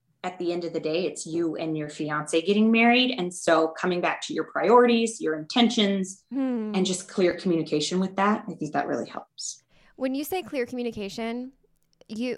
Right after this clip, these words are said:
Speaker 2: how did you do that with your family members? Did you sit down and, like, have dinner with them and tell them? Did you tell them, like, very early on that this was the plan? Do you remember?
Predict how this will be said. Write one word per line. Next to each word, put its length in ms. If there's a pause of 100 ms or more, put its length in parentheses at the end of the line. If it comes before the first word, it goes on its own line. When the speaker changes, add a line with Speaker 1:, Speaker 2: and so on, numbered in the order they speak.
(120)
Speaker 2:
how 280
did 180
you 140
do 160
that 200
with 260
your 180
family 320
members? 400
Did 220
you 120
sit 260
down 360
and, 100
like, 300 (360)
have 300
dinner 300
with 240
them 220
and 120
tell 220
them? 160
Did 180
you 100
tell 300
them, 160
like, 180
very 320
early 300
on 280
that 120
this 240
was 180
the 100
plan? 800 (720)
Do 100
you 100
remember? 420